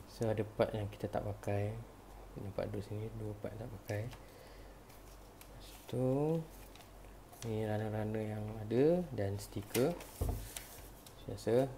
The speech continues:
Ghost Splendor. Sama je macam Force Impas. Lepas tu pergi pada chest, tangan, kepala dan weapon.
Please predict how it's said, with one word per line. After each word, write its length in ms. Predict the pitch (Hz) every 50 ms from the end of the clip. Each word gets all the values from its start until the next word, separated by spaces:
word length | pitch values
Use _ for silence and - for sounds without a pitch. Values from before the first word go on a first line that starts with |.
| - - - - -
Ghost 240 | - 110 104 - -
Splendor. 560 | - 110 110 107 104 107 110 113 135 143 135 - - - - - - - - - - - - - - - - - - - - - - - - -
Sama 240 | 104 101 101 104 104
je 160 | 98 101 104
macam 720 | 107 110 104 104 104 - 104 98 98 98 98 98 101 - - - - - - - - - - - - - - - - - - - - - - - - - - -
Force 240 | - 110 104 - 110
Impas. 480 | 104 104 104 - 104 120 135 135 - -
Lepas 160 | - - 101 104 -
tu 80 | 104
pergi 240 | - - 107 110 107
pada 180 | - 104 107 101 101
chest, 560 | - - 123 123 143 156 160 - - - - - - - - - - - - - - - - - - - - - - - - - - - - - - - - - - - -
tangan, 720 | - 104 101 101 104 104 110 120 127 131 139 147 156 165 170 175 - - - - - - - - - - - - - - - - - - - - - - - - - - - - - - - - - - - - -
kepala 480 | - - 107 104 104 110 123 151 170 156 127
dan 240 | 107 110 107 107 107 110 107 - - -
weapon. 400 | - 107 104 104 107 98 90